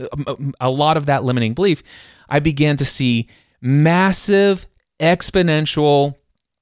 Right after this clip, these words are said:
radical success in my personal and professional life. Now, as I continued to go there, then all of a sudden in two thousand fourteen,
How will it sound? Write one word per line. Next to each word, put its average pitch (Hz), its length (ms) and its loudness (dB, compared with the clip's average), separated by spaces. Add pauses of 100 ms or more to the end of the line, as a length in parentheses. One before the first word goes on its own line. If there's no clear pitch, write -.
(120)
radical 127 1120 2
success 123 840 0
in 123 140 2
my 120 160 2
personal 123 760 -2
and 113 140 -2
professional 104 880 -2 (100)
life. 104 640 -6 (500)
Now, 135 480 0
as 160 360 2
I 156 220 2
continued 143 500 -2
to 131 60 -6
go 127 200 2
there, 190 380 2
then 165 260 0
all 185 100 4
of 170 80 0
a 170 60 0
sudden 147 400 -2 (240)
in 117 300 0
two 151 200 -4
thousand 123 380 0
fourteen, 143 760 -2